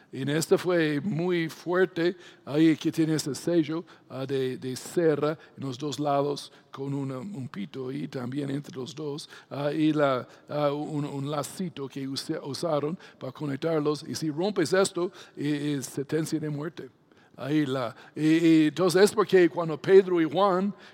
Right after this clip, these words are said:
corrieron a la tumba, escucharon que él resucitó, que, que el cuerpo no estaba. Aquí, eh, Juan llegó a la tumba y paró. Él dijo, "No entro ahí, si entro ahí,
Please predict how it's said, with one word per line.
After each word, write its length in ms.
corrieron 640
a 40
la 160
tumba, 480
escucharon 640
que 380
él 180
resucitó, 680
que, 440
que 140
el 140
cuerpo 300
no 140
estaba. 440
Aquí, 480
eh, 200
Juan 520
llegó 460
a 20
la 140
tumba 500
y 100
paró. 500
Él 220
dijo, 200
"No 220
entro 300
ahí, 280
si 220
entro 320
ahí, 340